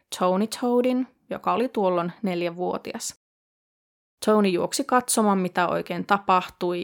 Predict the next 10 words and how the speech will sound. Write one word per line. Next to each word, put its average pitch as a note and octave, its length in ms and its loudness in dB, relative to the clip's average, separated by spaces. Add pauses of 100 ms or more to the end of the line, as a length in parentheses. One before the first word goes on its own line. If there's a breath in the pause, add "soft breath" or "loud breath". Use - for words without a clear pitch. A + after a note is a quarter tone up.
ja F#3+ 100 2
hän F#3 200 0
näki F3+ 300 -2
osan A#3+ 280 2
tosta A#3 280 -2
tilanteesta, G3+ 880 2 (480 loud breath)
mutta F3 540 0
sitten F3 460 -4
tää F3+ 300 -2 (140)
John F3+ 200 0